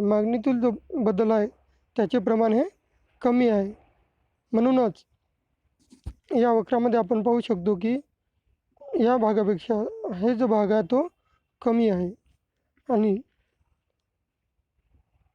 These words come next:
हे कमी भाग, कमी झालेले भाग दोन्ही बिंदू जोडले असता जो वक्र तयार होतो, तो मम हा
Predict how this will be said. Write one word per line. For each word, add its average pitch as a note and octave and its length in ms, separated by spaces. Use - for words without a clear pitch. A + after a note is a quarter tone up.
हे C#4 180
कमी A#3+ 220
भाग, G#3+ 420
कमी B3+ 220
झालेले A3+ 300
भाग G#3 320
दोन्ही A#3+ 300
बिंदू A3 420
जोडले A#3 280
असता G#3+ 360
जो A3 220
वक्र B3 260
तयार A#3 200
होतो, G3 280
तो B3 120
मम A3 300
हा A3 260